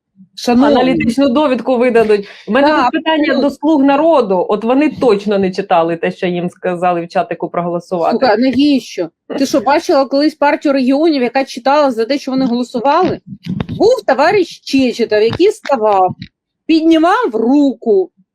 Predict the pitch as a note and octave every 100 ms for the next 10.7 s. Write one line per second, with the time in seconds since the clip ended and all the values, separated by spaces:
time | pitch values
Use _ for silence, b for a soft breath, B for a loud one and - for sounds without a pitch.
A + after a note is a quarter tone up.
0 | _ B3+ C#4 - A4 A#4+ A4+ - F#4 C4+
1 | C4 G3 D#3+ E3+ C4 D4+ C#4 C4+ C#4 A#3
2 | C4+ G#4 A#4+ E4+ D#4 F#4 E4 C4 G#3+ G3+
3 | A3+ G3+ F#3 b b A3 G#3+ F#3+ B3+ A#3+
4 | G4 F4 A#3+ - - F#3+ F3 G3 F#3 G#3
5 | G#3 - F#3+ F3 F#3+ G3+ G#3 G#3 G#3+ A3
6 | A3+ A3 G#3+ F3 F#3+ - E3 F3 - D#3
7 | - E3 D#3 C#3+ C#3 B B - E3 A3
8 | E4+ - A3 F3+ - D#3+ D3 F#3 E3 E3
9 | F3+ E3 A#3 D#4+ B3+ A#3 G3 - E3 F3+
10 | E3+ D3+ E3+ D#3+ E3 D3